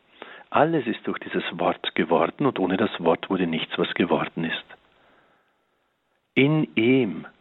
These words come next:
war das Leben. Das Leben war das Licht der Menschen.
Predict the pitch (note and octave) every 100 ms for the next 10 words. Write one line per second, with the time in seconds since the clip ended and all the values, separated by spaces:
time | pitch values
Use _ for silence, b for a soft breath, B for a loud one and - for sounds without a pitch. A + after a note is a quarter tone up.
0 | _ - F#2 F2+ - F2 E2 D#2 G#2 D3
1 | - _ _ _ _ _ _ _ _ _
2 | _ _ _ - - F#2 F2 - A#2 F#2
3 | F2+ - E2 - - D#2+ G2+ F#2+ - -